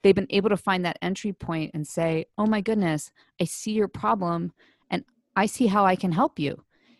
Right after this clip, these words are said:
And so even in the midst of all of this chaos,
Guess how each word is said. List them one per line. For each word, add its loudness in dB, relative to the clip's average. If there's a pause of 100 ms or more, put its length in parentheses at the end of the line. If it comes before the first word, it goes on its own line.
(220)
And 0
so 4
even 2 (120)
in -4
the -4
midst -6
of -4
all 0
of 0
this -2
chaos, -4